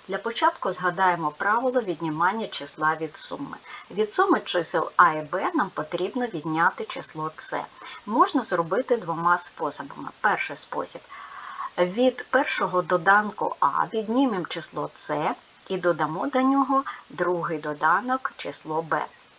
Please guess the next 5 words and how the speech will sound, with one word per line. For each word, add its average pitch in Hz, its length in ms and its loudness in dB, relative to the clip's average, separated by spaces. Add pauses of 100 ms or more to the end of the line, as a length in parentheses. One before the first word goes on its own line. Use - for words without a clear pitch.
(300)
Або 196 480 4 (580)
від 190 440 -4 (440)
другого 185 560 2
доданку 165 680 2
Б 147 440 -4